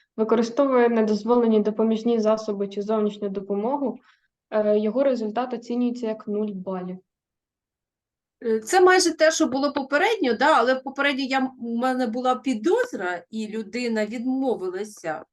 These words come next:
Speaker 2: да, довести, що все гаразд. А в даному разі в мене вже немає ніякої підозри, я все бачу, да, є списування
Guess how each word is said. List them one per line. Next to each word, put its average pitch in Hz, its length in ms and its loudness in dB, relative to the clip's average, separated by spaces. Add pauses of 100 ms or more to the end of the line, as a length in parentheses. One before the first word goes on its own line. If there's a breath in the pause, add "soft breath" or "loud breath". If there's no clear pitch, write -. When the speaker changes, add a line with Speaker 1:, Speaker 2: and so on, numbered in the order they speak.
(440)
Speaker 2:
да, 220 200 -2
довести, 180 840 0 (100)
що 185 240 -8
все 185 260 -8
гаразд. 170 440 -8 (460 soft breath)
А 190 200 0
в 185 140 -10
даному 311 600 -2
разі 269 440 -4
в 214 220 -8
мене 262 240 -4
вже 254 180 -6
немає 247 360 0
ніякої 196 420 -4
підозри, 269 840 -6
я 208 160 -4
все 208 200 -8
бачу, 262 480 -8
да, 220 220 -8
є 196 220 -10
списування 277 800 -8